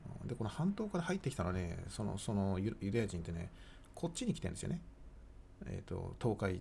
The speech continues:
地域とか、こちらの関東に入ってきて、優先的にこの移植、移民してんですよね。だから、まあ、もちろん京都とかにもこ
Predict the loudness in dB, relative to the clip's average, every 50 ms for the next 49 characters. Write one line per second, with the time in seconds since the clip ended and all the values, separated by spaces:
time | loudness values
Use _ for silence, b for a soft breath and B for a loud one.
0 | -4 -6 -4 -4 -4 -6 -6 -8 -8 -8 -8 -8 -8 -8 -8 -8 -8 -4 -4 -4
1 | -2 -4 -4 -2 0 0 0 0 -2 -4 -6 -6 -8 -10 -12 -14 -16 -16 -16 -12
2 | -8 -4 -2 -2 0 0 0 0 2 0 0 -2 -2 -2 -2 -2 -4 -2 -2 -2
3 | -2 0 -2 -2 -4 -6 -6 -4 -2 0 2 2 4 2 2 2 0 -2 -2 -2
4 | -4 -6 -6 -6 -8 -14 -18 -16 -16 B B B B B B B B B B B
5 | B B B B B B -18 -16 -10 -6 -4 -2 -2 -2 0 0 0 2 0 0
6 | -2 -4 -6 -8 -10 -10 -14 -18 -18 -20 -20 -20 -20 -18 -18 -18 -18 -18 -18 -18
7 | -18 -18 -18 -18 -18 -18 -18 -16 -8 -4 -2 0 0 2 2 2 2 4 4 4
8 | 6 6 4 2 0 0 0 0 0 0 0 -2 0 0 0 0 -2 -4 -4 -6
9 | -6 -6 -6